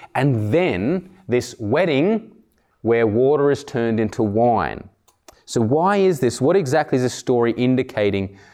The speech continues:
to us? The first thing of three that I believe this story is indicating to us is that new wine brings the new age.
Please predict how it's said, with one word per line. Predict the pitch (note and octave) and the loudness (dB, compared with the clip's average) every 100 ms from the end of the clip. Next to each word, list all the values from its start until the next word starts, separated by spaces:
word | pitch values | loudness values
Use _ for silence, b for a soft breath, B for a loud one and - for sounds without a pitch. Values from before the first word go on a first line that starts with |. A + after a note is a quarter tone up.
| B B | B B
to | - B2+ | -2 0
us? | F#2+ - - - b b b b - | 0 -2 -12 -20 b b b b -4
The | A#2+ | -2
first | A#2+ - A#3+ A3+ B2+ - | -2 0 2 2 0 -4
thing | A2+ D#2 B2+ G3+ - _ _ _ _ _ - - _ _ - | -4 0 -2 -2 -6 _ _ _ _ _ -16 -16 _ _ -4
of | G#2+ G#2+ | -4 -4
three | - A2+ G2+ G#2 F3 - _ _ _ B B B B B | -4 0 2 2 0 -4 _ _ _ B B B B B
that | A2+ | -2
I | |
believe | G#2+ A#2 A2+ A#2 A2+ G2+ | 0 2 4 4 2 0
this | A2 - | -2 -2
story | - A2 A2+ G#2+ | 0 2 4 2
is | G#2 - | 0 0
indicating | A2+ A#2+ C3 - F#2+ G2 F#2+ | -2 0 -2 0 0 0 -2
to | G#2 F#2+ | 0 0
us | F#2 | -2
is | - G#2+ F#2+ | -4 -4 -2
that | A2 G#2 - B B | -2 -2 -6 B B
new | G#2+ B2 E3+ G3 | 0 2 4 2
wine | D3+ D3 D3+ C3+ A2+ C3 G3 B B B _ | 2 2 2 2 0 0 -2 B B B _
brings | B2 C3 B2+ B2 A#2 | 0 2 4 2 2
the | A#2 | 2
new | A2+ A#2 A2 | 4 4 2
age. | F#2+ D2+ - - - - | 0 -4 -8 -14 -16 -16